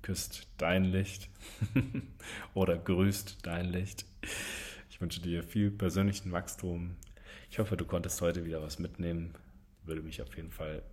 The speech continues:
sehr, sehr freuen. Ich habe da tiefe persönliche, äh, Befriedigung, ziehe ich da draus. Es ist einfach sehr schön zu sehen, wenn jemand anders, ähm, auch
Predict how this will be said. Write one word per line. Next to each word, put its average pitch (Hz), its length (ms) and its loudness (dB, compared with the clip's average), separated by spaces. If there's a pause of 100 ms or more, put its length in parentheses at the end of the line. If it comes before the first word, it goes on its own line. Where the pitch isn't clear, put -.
sehr, 78 420 0
sehr 76 260 -4 (240)
freuen. 82 300 -2
Ich 82 120 -8
habe - 100 -10
da 76 380 -4
tiefe 85 480 2 (500)
persönliche, 82 680 -2 (340)
äh, 76 100 -6
Befriedigung, 98 500 0
ziehe 90 140 -4
ich - 60 -8
da 85 120 -2
draus. - 600 -2
Es - 160 -14
ist - 300 -8
einfach 78 300 -6
sehr 82 220 -6
schön 80 240 -4
zu 76 140 -8
sehen, 87 300 0 (880)
wenn 80 120 -8
jemand 80 240 -6
anders, 80 420 -4
ähm, 78 260 -8 (520)
auch 87 320 -2